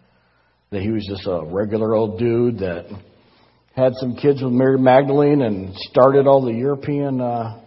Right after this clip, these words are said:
kingdoms in, in <laughs> Europe through his bloodline.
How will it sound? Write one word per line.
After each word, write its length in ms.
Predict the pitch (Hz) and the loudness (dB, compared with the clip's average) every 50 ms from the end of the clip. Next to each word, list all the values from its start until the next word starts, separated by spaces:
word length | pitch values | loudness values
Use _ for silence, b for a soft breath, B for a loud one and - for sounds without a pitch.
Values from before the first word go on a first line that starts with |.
| _ _ _ _ | _ _ _ _
kingdoms 520 | - 160 139 127 117 113 113 113 110 110 | -6 -4 -2 -2 -2 -4 -4 -6 -6 -4
in, 180 | 113 110 113 113 | -4 -4 -6 -6
in 240 | 110 113 107 107 107 | -8 -6 -6 -4 -4
<laughs> 120 | 117 110 - | -4 -2 -2
Europe 320 | - 127 - - - - - - - - b b b b b b b _ - | -2 -2 -4 -8 -12 -12 -14 -16 -20 -20 b b b b b b b _ -8
through 120 | 120 110 | -4 -2
his 140 | 107 131 120 | -2 -2 -2
bloodline. 640 | 107 101 117 117 117 117 107 98 85 82 82 82 | -2 0 2 2 2 2 0 -4 -6 -6 -8 -10